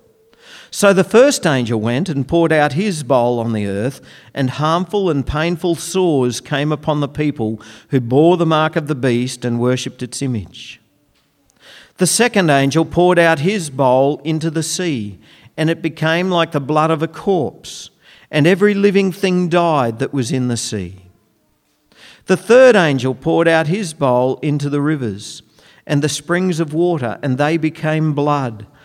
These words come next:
And I heard the angel in charge of the waters say, "Just are you, O Holy One, who is and who was,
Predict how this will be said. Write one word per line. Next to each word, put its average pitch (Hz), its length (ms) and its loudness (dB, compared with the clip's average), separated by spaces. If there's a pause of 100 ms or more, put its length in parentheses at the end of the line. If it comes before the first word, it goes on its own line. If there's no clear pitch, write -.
(280)
And 143 80 0
I 143 100 4
heard 170 260 2
the 160 140 6
angel 170 420 4
in 151 100 2
charge 175 460 2
of 139 100 -6
the 143 100 2
waters 135 460 0
say, 143 560 -4 (500)
"Just 185 640 -2
are 170 120 0
you, 143 460 2
O 123 200 2
Holy 123 400 0
One, 139 300 -2
who 131 280 -4
is 143 380 -2
and 113 240 -4
who 117 160 -2
was, 123 560 -2